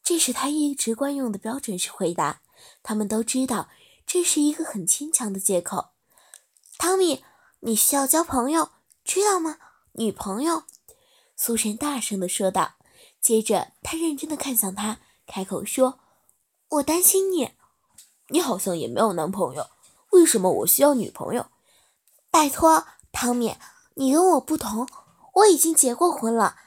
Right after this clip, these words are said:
并且我已经有了一个男人，是你。”苏珊开口说道，并且慈爱地将他在怀里搂了搂。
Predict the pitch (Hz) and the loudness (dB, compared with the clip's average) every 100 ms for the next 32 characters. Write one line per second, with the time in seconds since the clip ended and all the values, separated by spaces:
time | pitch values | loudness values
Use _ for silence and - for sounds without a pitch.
0 | - - 254 233 - 226 - - 262 277 | -20 -6 -4 0 2 2 0 2 2 4
1 | 233 311 285 - 247 330 320 254 220 220 | 0 0 0 -2 -2 -2 0 0 0 -2
2 | 226 - _ _ _ - - 392 294 214 | -4 -8 _ _ _ -6 -2 0 0 0
3 | 254 - _ _ _ _ _ _ - - | -2 -6 _ _ _ _ _ _ -4 -2
4 | 226 - 202 277 294 202 196 277 294 285 | 0 -2 -4 -8 -10 -10 -4 -2 -2 -4
5 | - _ _ _ _ 226 196 - 208 - | -8 _ _ _ _ -6 -2 0 0 -2
6 | - - 185 190 185 185 269 233 240 220 | -2 -2 -2 -6 -4 -2 -2 -4 -6 -8
7 | - 196 262 285 - - 262 233 | -8 -6 -4 -4 -6 -6 -6 -6